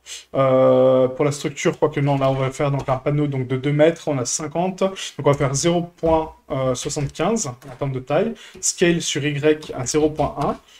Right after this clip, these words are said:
pour le mettre donc à dix centimètres, euh, vingt centimètres, excusez-moi, Scale Y zéro point cinq et Scale Y zéro point cinq. Voilà, comme ça j'ai une épaisseur un peu cool. On va dupliquer mes anneaux qui sont ici, donc Shift D,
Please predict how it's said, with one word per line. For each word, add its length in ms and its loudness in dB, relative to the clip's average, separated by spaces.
pour 100 0
le 80 4
mettre 380 2
donc 240 -6
à 220 -2
dix 100 -10
centimètres, 680 -2
euh, 80 2
vingt 180 2
centimètres, 400 -4
excusez-moi, 480 -4
Scale 460 4
Y 520 0
zéro 240 0
point 180 -2
cinq 460 -2
et 100 -4
Scale 500 -4
Y 320 -4
zéro 220 0
point 160 -6
cinq. 220 -8
Voilà, 160 -8
comme 160 -10
ça 120 -4
j'ai 120 -4
une 80 -4
épaisseur 580 -2
un 80 -6
peu 140 -10
cool. 220 -14
On 40 0
va 120 6
dupliquer 440 2
mes 160 4
anneaux 240 4
qui 140 -16
sont 140 -4
ici, 320 -2
donc 120 -2
Shift 320 -2
D, 320 2